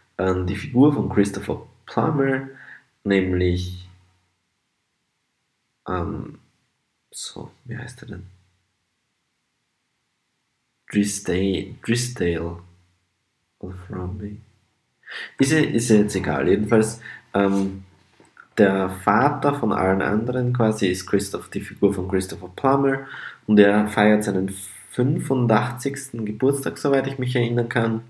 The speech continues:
Und, ähm, am Tag darauf wird er ermordet in seinem Schlafzimmer aufgefunden.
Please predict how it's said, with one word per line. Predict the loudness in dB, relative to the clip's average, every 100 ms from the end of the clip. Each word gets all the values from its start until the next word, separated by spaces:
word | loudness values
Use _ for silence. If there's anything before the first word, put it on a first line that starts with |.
| _ _ _ _ _ _ _ _ _ _ _ -2
Und, | 2 2 2 -2 -6 -14 -18 -20 -20 -20 -20 _ _ -2
ähm, | 0 0 0 0 -2 -4 -10 -16 -20 -2
am | -2 0 2
Tag | 4 4 2
darauf | 2 4 4 4 2
wird | 2 4
er | 4 4 4 2 -2 -10 -20 _ _ _ _ _ -6
ermordet | -2 2 6 6 6 6 4 2 0
in | 2
seinem | 0 0
Schlafzimmer | 0 0 0 -2 -4 -2 2
aufgefunden. | 2 2 -2 -2 0 0 0 -4 -4